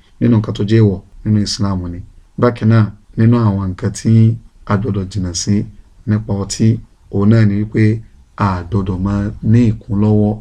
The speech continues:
fáwọn tí bá ń tà á lọ́nà kan àbí kejì. Torí ẹ̀ l'Ànábì wa Muhammad sallallahu alaihi wasallam ṣàlàyé fún wa nínú hadisi Abdullahi ibn Umar. Ànábì ní èèyàn mẹ́wàá ni ó kó sínú ìbínú Ọlọ́run lórí ọtí.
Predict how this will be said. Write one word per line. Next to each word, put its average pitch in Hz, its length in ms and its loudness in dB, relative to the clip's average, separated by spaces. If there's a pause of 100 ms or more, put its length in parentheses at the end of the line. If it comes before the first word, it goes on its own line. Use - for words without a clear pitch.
(420)
fáwọn 101 280 0
tí 101 120 -8
bá 107 200 2
ń 110 120 2
tà 98 120 -6
á 90 160 -8 (320)
lọ́nà 110 260 4
kan 104 200 -6
àbí 90 180 -6
kejì. 92 320 -8 (240)
Torí 120 180 2
ẹ̀ 123 40 2
l'Ànábì 110 260 2
wa 104 80 2
Muhammad 110 360 -4
sallallahu 117 280 -4
alaihi 95 160 -6
wasallam 107 220 -2
ṣàlàyé 98 340 -6
fún 110 160 -2
wa 101 100 -2 (440)
nínú 120 160 2
hadisi 110 340 2
Abdullahi 98 320 0
ibn 104 160 0
Umar. 101 280 -2 (340)
Ànábì 135 260 2
ní 135 80 4
èèyàn 110 200 4
mẹ́wàá 110 360 2 (340)
ni 117 120 2
ó 127 80 4
kó 113 160 -6
sínú 117 360 -2
ìbínú 101 380 0 (100)
Ọlọ́run 98 280 0 (120)
lórí 98 240 -2
ọtí. 92 320 -6